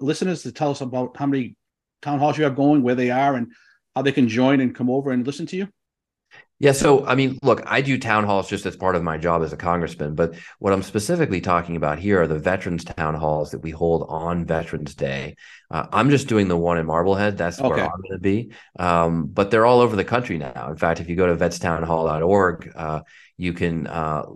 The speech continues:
Speaker 2: look up and they'll have listings of where they are. Not everyone, um, but, but a lot of them across the country. And,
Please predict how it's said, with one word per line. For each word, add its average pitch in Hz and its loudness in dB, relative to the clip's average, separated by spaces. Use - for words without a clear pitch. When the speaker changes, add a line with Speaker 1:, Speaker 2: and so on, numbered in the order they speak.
Speaker 2:
look 87 0
up 85 -2
and 82 -4
they'll 78 -4
have 78 -6
listings 80 -4
of 78 -10
where 80 -2
they 78 -4
are. 78 -4
Not 101 2
everyone, 101 2
um, 85 -2
but, 82 -4
but 82 -2
a 78 -2
lot 80 -2
of 82 -6
them 82 -6
across 80 -4
the - -10
country. 87 -4
And, 78 -6